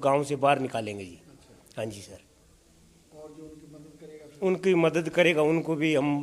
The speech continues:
Speaker 1: बाइकाट करेंगे जी पूरे गाँव में हमारे। हाँ जी, उन पे भी एक्शन लेंगे जी हम।
Speaker 2: क्या अच्छा है फैसला जो?
Speaker 1: नहीं, बहुत बढ़िया फैसला ले रहे हैं जी हमारी जो पंचायत है। बाकी तो गाँव वालों को पता है जी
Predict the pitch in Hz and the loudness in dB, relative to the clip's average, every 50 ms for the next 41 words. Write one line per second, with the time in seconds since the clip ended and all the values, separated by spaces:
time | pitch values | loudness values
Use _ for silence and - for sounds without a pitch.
0 | 143 147 143 131 135 139 135 139 135 135 131 - 131 123 123 123 123 123 120 127 | -6 -8 -4 -2 0 0 0 2 0 0 0 -2 -6 -6 -6 -6 -8 -10 -10 -10
1 | 127 120 120 107 113 107 104 104 104 104 98 101 101 98 95 95 - - _ _ | -8 -8 -6 -6 -6 -8 -8 -10 -10 -12 -12 -12 -12 -14 -14 -14 -18 -20 _ _
2 | _ _ - 113 113 104 101 95 - - _ _ _ _ _ _ _ _ - 143 | _ _ -10 -10 -10 -10 -10 -14 -18 -20 _ _ _ _ _ _ _ _ -10 -10
3 | 135 127 139 123 123 123 123 113 - 127 117 107 104 98 95 95 95 - 92 90 | -8 -6 -8 -8 -6 -8 -8 -10 -10 -10 -10 -10 -10 -10 -10 -12 -12 -10 -10 -10
4 | 92 180 175 175 170 170 - - 196 196 190 190 180 175 165 - - 175 175 170 | -10 -10 -10 -12 -14 -14 -14 -16 -14 -14 -16 -16 -16 -18 -18 -18 -18 -18 -18 -16
5 | 170 170 151 165 170 147 147 156 156 151 139 156 151 160 160 156 151 151 147 131 | -10 -2 0 0 0 2 0 0 0 0 -4 -2 2 2 0 2 0 -4 -6 -6
6 | 143 147 147 143 135 127 139 143 139 131 143 139 135 127 123 120 131 127 127 131 | -6 -4 -2 -2 0 0 0 -2 -2 -2 -4 -4 -2 -4 -4 -4 -6 -8 -6 -6
7 | 127 127 131 131 120 120 120 123 123 120 127 127 131 131 123 120 127 123 123 - | -8 -6 -8 -12 -10 -8 -8 -8 -6 -6 -6 -6 -6 -8 -8 -8 -8 -8 -8 -8
8 | 147 127 135 127 131 127 123 127 127 127 127 131 123 127 123 131 123 131 131 120 | -10 -10 -8 -6 -4 -4 -4 -4 -6 -6 -6 -8 -8 -8 -10 -8 -8 -8 -8 -8
9 | 123 123 | -10 -14